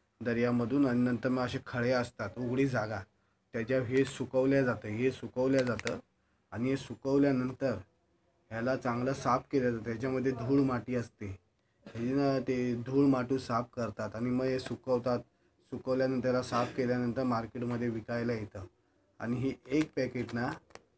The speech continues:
कमसे कम आपल्याला पन्नास ते शंभर रुपयाला भेटतं. आता पहिला पन्नासला भेटायचं, तर शंभरला भेटतं. ह्याला मस्त न्यायचं, त्याला फ्राय करायचं, साफ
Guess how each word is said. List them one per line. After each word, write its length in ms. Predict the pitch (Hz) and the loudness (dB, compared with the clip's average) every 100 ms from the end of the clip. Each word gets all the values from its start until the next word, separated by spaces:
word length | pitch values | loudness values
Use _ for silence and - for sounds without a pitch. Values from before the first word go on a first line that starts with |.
| _ | _
कमसे 260 | 123 113 147 | -6 -4 -2
कम 200 | 139 131 | 0 0
आपल्याला 360 | 120 131 131 127 | -2 -2 0 0
पन्नास 500 | 123 120 127 117 135 | -2 0 0 -2 -4
ते 80 | |
शंभर 320 | 123 120 120 120 | -2 0 2 0
रुपयाला 320 | 110 123 123 | 0 -2 0
भेटतं. 300 | 120 - 98 | -2 -6 -12
आता 220 | 95 127 | -8 -6
पहिला 280 | 120 120 123 | -4 -4 -4
पन्नासला 460 | 123 120 127 - | -2 -4 -4 -6
भेटायचं, 360 | 123 120 123 123 | -6 -6 -6 -6
तर 60 | 139 | -4
शंभरला 480 | 123 117 127 120 117 | -2 0 0 0 -2
भेटतं. 260 | 107 - - - | -6 -12 -18 -16
ह्याला 460 | - _ 110 123 | -16 _ -6 -2
मस्त 360 | 127 127 - 139 | 0 -2 -4 -2
न्यायचं, 640 | 127 120 127 127 135 131 - _ _ _ - | 0 0 -2 0 0 -2 -6 _ _ _ -8
त्याला 200 | 120 120 | -4 -2
फ्राय 320 | - 117 127 | 0 0 2
करायचं, 440 | 127 123 120 131 127 | 2 0 0 0 -2
साफ 260 | 117 117 | -2 -4